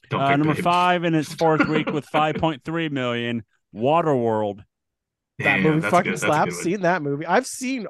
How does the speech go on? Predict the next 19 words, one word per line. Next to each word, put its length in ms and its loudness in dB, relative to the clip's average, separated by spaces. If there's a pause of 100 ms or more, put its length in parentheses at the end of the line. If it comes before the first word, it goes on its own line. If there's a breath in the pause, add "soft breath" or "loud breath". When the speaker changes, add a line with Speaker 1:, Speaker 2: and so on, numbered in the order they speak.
(140)
Speaker 3:
all 220 2
but 120 0
one 160 -2
of 60 -8
these 160 -10
movies 340 -10
so 120 -10
far. 320 -14 (760)
Speaker 2:
Uh, 320 -4
number 260 -2
four, 500 0
uh, 540 -2
in 200 -4
its 280 -6
third 260 -4
week 280 -4
with 120 -6
five 400 -2
million, 480 0